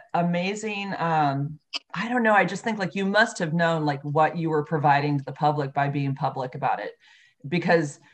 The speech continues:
you are definitely dealing with your own health at the same time, and yet you're putting your face out there, you're talking about it, you know it's helping people, you're trying,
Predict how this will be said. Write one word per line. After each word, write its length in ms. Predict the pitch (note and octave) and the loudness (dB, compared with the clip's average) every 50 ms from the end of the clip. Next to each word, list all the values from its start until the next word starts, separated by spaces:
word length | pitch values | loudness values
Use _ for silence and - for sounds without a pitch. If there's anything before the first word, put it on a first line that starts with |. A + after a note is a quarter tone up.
| _ _ | _ _
you 420 | - D#3+ E3+ F#3 F#3+ F3+ D#3+ - - - _ _ | -2 0 0 2 2 0 -2 -6 -8 -18 _ _
are 220 | - E3 E3+ E3 | 4 6 6 6
definitely 500 | E3+ D#3+ C#3+ F3 E3 F3 - F#3+ E3+ D#3+ | 6 4 2 0 0 0 0 -2 -2 -2
dealing 280 | E3 D3+ E3 D#3+ E3 D#3+ | 0 0 0 0 2 0
with 120 | D#3+ D#3 | 0 0
your 140 | D3+ D#3+ - | -2 0 0
own 160 | E3 F3 F3 | 0 0 0
health 260 | F3 E3+ E3 D#3+ D#3 D#3 | 0 2 2 0 0 0
at 60 | D3+ D3 | -6 -10
the 80 | D#3 | -10
same 220 | D3 - E3 D#3 D#3 | -8 -6 -4 -4 -4
time, 360 | D3 - G#3+ G#3 G3+ F#3 F3 | -6 -4 0 0 0 0 0
and 300 | D3 - C3+ E3 F3 E3+ | -2 -2 0 0 2 2
yet 260 | E3 E3 E3 E3 - | 4 2 2 2 2
you're 240 | D#3+ E3+ F3 F3 E3+ | 0 -2 -2 -2 -4
putting 260 | E3+ - F#3 F3 F3 | -4 -6 -4 -4 -2
your 120 | E3 D#3+ D3 | -2 -2 -4
face 320 | C#3+ - F3+ F#3 F#3 - | -2 -2 -2 -2 0 2
out 200 | F#3+ F3+ F3+ F3 - | 2 2 2 2 -2
there, 100 | F#3 F3+ | -4 -2
you're 140 | E3+ D3 D3 | -2 -2 -2
talking 360 | D3 E3+ E3+ E3+ E3+ F#3 F3+ | -2 -2 -2 -2 0 -2 -4
about 220 | F3 E3+ F3 E3+ E3+ | 0 2 2 2 2
it, 120 | E3+ E3 | 2 -2
you 100 | D#3+ D#3 | -2 -2
know 340 | D#3+ D#3+ D#3+ D#3 D#3+ F#3 A3 | -2 0 0 2 2 2 2
it's 140 | G#3+ G#3+ - | 0 -2 0
helping 300 | E3+ D#3+ E3+ G3 F#3+ F3 | -2 -2 -2 -2 -6 -4
people, 260 | E3 E3 D#3 D#3+ D#3 | -4 -4 -2 -2 -2
you're 140 | D3+ D3+ D3 | -2 -2 -4
trying, 400 | - - F3+ F#3+ A3 A#3+ A3 | -4 -4 -2 -2 0 -2 -4